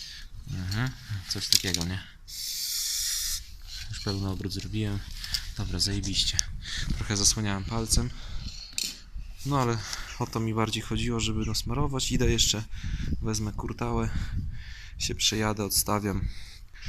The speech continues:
Ja oczywiście mówię, że ten sezon jest pięknie zakończony, pięknie umyta,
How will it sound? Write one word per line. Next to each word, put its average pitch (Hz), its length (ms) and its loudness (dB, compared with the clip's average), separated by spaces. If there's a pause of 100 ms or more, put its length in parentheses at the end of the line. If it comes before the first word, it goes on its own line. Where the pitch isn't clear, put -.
(280)
Ja 113 280 4
oczywiście 107 640 4 (960)
mówię, 101 260 0
że 95 120 -2
ten 98 160 -4
sezon 95 380 0
jest 90 220 -8
pięknie 101 360 -2
zakończony, 95 680 -4 (460)
pięknie 101 380 -4
umyta, 104 420 -2